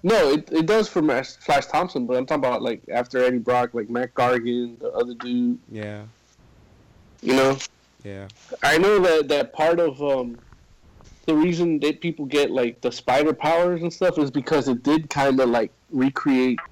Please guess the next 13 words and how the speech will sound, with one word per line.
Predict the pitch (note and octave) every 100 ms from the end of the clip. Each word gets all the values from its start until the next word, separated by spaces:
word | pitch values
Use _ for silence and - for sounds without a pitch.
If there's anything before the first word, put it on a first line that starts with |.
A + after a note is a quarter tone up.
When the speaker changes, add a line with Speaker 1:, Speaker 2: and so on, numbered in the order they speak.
| - - -
Speaker 1:
Peter | - C#3
Parker's | - C3 B2+ B2
D | A#2 C3
N | A#2+
A | B2+ C3
into | B2 C3+ A2+
its | -
own. | A#2 C3 E3 F3+ - _
Speaker 2:
Right. | G2 F#2+ - _ _ _ _ _ _ _ _ _ _ _ _ -
Speaker 1:
But | D3+ C3 - -
I | B2
don't | C#3+ C#3
know. | C3 B2 A#2+ A#2